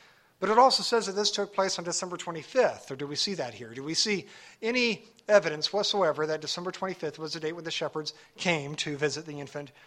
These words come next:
Yahshua? No, there's nothing. Matter of fact, this is highly unlikely, if not impossible.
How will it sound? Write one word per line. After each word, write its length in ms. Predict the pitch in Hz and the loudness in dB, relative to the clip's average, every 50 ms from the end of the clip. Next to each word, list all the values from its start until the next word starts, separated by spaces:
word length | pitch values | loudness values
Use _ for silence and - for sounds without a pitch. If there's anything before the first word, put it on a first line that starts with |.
| - _ _ | -20 _ _
Yahshua? 500 | - 170 185 190 190 - - 151 131 113 104 - - - - _ | 4 6 8 8 8 6 2 -2 -6 -10 -12 -16 -20 -20 -20 _
No, 280 | - 233 226 170 131 113 - - - - _ | 4 6 6 6 4 0 -8 -18 -20 -8 _
there's 260 | 185 190 180 - - | 0 0 0 0 4
nothing. 340 | 180 208 208 202 185 139 123 - - - - _ | 4 6 6 4 2 -2 -8 -12 -18 -20 -14 _
Matter 180 | - 214 240 220 | 2 4 4 4
of 60 | 190 | 2
fact, 240 | - 220 220 214 214 | 2 0 -2 -2 -2
this 160 | 196 185 160 | -4 -6 -4
is 180 | 180 175 - - - _ _ | -6 -6 -8 -10 -12 _ _
highly 480 | _ - - 180 208 233 240 233 214 202 | _ -12 -6 -4 -2 -2 -2 0 -2 -2
unlikely, 560 | 196 185 175 170 170 165 160 - - 120 107 - _ _ _ _ _ _ _ _ _ - | -2 -4 -4 -4 -4 -4 -4 -8 -12 -18 -20 -20 _ _ _ _ _ _ _ _ _ -4
if 160 | 175 175 - | -4 -4 -2
not 160 | 175 165 160 | -2 -4 -4
impossible. 600 | 151 - - 151 143 143 - - 131 113 110 107 | -4 -8 -6 -4 -4 -2 -2 -4 -6 -8 -14 -20